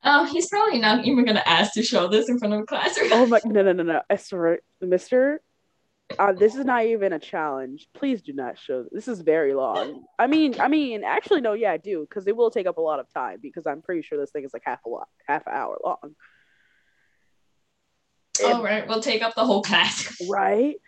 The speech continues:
Speaker 2: So, uh, Mister Hint Hint, don't show this to the whole class. <laughs> Oh,
Speaker 1: But just skip
Speaker 2: God.
Speaker 1: the middle part where we're talking about <laughs> ourselves.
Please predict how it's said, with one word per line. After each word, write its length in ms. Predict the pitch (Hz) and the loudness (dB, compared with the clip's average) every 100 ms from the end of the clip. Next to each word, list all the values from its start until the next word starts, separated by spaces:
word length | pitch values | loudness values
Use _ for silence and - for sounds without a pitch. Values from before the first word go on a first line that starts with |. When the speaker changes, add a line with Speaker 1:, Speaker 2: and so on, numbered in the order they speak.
| _ | _
Speaker 2:
So, 300 | - - 196 | -4 4 6
uh, 360 | 185 185 185 175 | 6 4 0 0
Mister 400 | 196 208 - 254 | -2 -4 -2 0
Hint 320 | 247 240 220 - | 0 0 -4 -4
Hint, 320 | 262 247 - - 160 _ | -6 -6 -8 -14 -16 _
don't 1000 | - 196 196 254 294 233 185 160 151 214 - - - _ _ _ _ | 2 6 6 4 4 2 0 -2 -6 -10 -16 -20 -20 _ _ _ _
show 220 | - 170 | -2 2
this 160 | 165 - | 2 0
to 80 | 156 | -8
the 60 | |
whole 140 | 147 110 | -8 -8
class. 360 | - - - 311 339 - 831 880 831 762 _ _ _ - | -8 -8 -6 -8 -10 -14 -16 -14 -16 -18 _ _ _ -4
<laughs> 80 | 571 494 - _ - 508 480 - - 392 - _ - | 0 2 0 _ 2 4 4 -2 -10 -10 -10 _ 2
Oh, 120 | 302 | 4
Speaker 1:
But 80 | 269 | 4
just 160 | 240 - | 2 0
skip 220 | 440 453 | -2 2
Speaker 2:
God. 100 | 262 | 0
Speaker 1:
the 80 | 220 | 0
middle 260 | 226 240 | -2 -2
part 380 | 269 240 247 247 | -2 0 0 -2
where 100 | 240 | -2
we're 200 | 220 214 | 0 -2
talking 380 | 247 196 240 277 | -2 -6 -4 -2
about 220 | 240 233 | 0 0
<laughs> 0 | |
ourselves. 300 | 330 381 - | 0 -2 -4